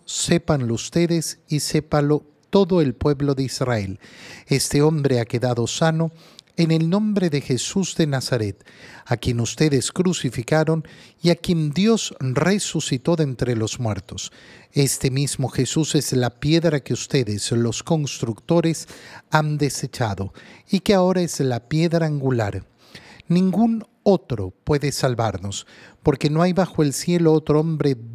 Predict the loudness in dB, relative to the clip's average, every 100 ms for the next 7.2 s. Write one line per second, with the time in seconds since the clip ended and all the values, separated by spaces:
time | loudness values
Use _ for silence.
0 | -18 -4 0 2 2 2 2 0 -4 -6
1 | -8 -10 -16 -2 2 2 2 -2 -2 -2
2 | 0 0 0 0 -2 -8 -16 -18 -2 2
3 | 2 2 -2 -2 -2 -4 -2 -2 -2 0
4 | 2 2 0 -2 -2 -2 -2 -6 -6 -8
5 | -8 -12 -18 -20 -20 _ _ 0 2 0
6 | 0 -2 -2 -6 _ -4 -2 0 -2 -4
7 | -6 -10